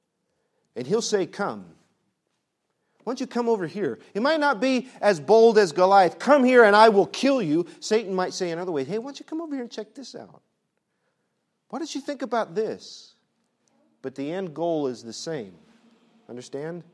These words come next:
Satan wants to destroy us. He wants to halt any progress, whether it be in our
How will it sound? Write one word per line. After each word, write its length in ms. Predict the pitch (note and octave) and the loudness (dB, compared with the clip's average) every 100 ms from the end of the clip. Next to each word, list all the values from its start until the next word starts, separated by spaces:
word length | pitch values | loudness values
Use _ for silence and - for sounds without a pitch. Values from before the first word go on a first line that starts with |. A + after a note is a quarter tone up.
| _ _ _ _ _ _ _ - | _ _ _ _ _ _ _ -14
Satan 420 | - F3+ C#3 C#3 | -2 -2 -2 -6
wants 360 | D3+ E3+ C3 - | -4 -4 -4 -10
to 120 | D3 | -12
destroy 580 | A#2+ A#2 - D#3+ B2+ G#2 E2+ F2+ | -10 -12 -8 -4 -4 -6 -18 _
us. 480 | - - - _ _ _ _ _ _ _ _ _ - | -20 -20 -20 _ _ _ _ _ _ _ _ _ -8
He 80 | F3+ | 0
wants 340 | G3 A3+ - | 4 4 0
to 140 | - F3+ | -2 -2
halt 600 | - A3+ F3+ C#3+ - - _ _ - | 4 4 4 2 -6 -20 _ _ -6
any 220 | G3+ A3+ | -4 -4
progress, 1080 | A3 G#3 F#3 D3 A#2+ A#2 F#2+ - - - - _ _ _ _ | -6 -2 0 0 -2 -10 -12 -18 -18 -20 -20 _ _ _ _
whether 300 | - D#3 D#3+ | -6 -4 -4
it 100 | D3+ | -6
be 300 | D#3 D#3 D3 | -6 -6 -6
in 140 | C3 C#3+ | -6 -8
our 140 | C3 | -10